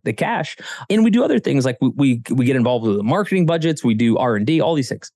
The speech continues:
And that's just with two million dollars. Now, something cool happens.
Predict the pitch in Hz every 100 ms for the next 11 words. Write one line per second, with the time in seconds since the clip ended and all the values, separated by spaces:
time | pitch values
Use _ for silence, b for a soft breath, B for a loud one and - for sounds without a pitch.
0 | _ 165 262 403 349 - 185 - 233 202
1 | 175 143 156 320 - 113 - - _ _
2 | _ - 135 277 196 - 302 190 101 -
3 | -